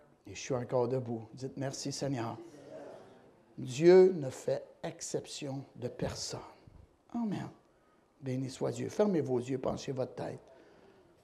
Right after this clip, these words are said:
Je vous ai apporté la parole de Dieu un matin.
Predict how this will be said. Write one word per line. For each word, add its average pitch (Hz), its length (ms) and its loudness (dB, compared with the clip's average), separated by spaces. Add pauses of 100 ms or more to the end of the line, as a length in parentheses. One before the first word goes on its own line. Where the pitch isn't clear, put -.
(280)
Je 139 80 -6
vous 151 160 2
ai 170 40 8
apporté 147 340 2
la 139 140 2
parole 135 360 4
de 127 120 4
Dieu 123 180 -2
un 120 60 -4
matin. 120 340 -6